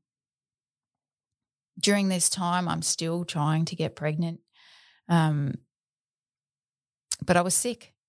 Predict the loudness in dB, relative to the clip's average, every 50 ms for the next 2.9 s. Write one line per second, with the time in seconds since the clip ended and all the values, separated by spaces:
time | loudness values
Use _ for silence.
0 | _ _ _ _ _ 0 0 2 2 0 0 0 0 0 0 2 2 2 0 0
1 | -4 -10 -14 _ _ _ _ _ _ _ _ _ _ _ _ _ 0 2 4 2
2 | 2 2 0 -2 -2 -4 -4 -2 -2 0 0 0 0 0 0 -2 -4